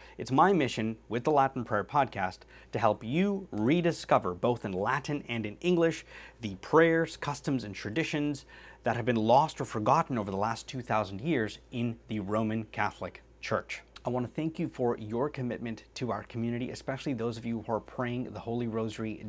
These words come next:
daily. Please check the show notes for the daily rosary links and share this podcast with your family and friends. Remember that Pope Saint Pius the tenth once said, "If there were one million families praying the rosary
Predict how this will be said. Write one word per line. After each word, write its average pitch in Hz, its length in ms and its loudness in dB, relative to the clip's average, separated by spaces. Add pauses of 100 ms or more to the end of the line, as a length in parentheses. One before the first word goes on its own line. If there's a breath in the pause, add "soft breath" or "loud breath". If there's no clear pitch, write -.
daily. 131 400 -2 (380 loud breath)
Please 160 140 2
check - 180 0
the - 80 -12
show 131 180 0
notes 127 180 -4
for - 120 -6
the 90 80 -6
daily 117 400 -2
rosary 101 600 -2
links 151 500 -6 (120)
and 139 100 -2
share 139 220 -2
this 123 140 -6
podcast 104 500 -6
with - 140 -10
your 95 100 -10
family 98 420 -8
and 92 160 -14
friends. 95 380 -8 (240 loud breath)
Remember 131 240 0
that 131 160 -2
Pope 131 240 -2
Saint 104 240 -8
Pius 120 300 -6
the - 80 -14
tenth 107 340 -8
once 113 300 -4
said, 98 280 -6 (340 loud breath)
"If 101 100 -10
there 113 120 0
were 98 120 -2
one 113 260 0
million 131 260 0
families 110 440 -4
praying 117 260 -6
the 104 80 -4
rosary 104 480 -4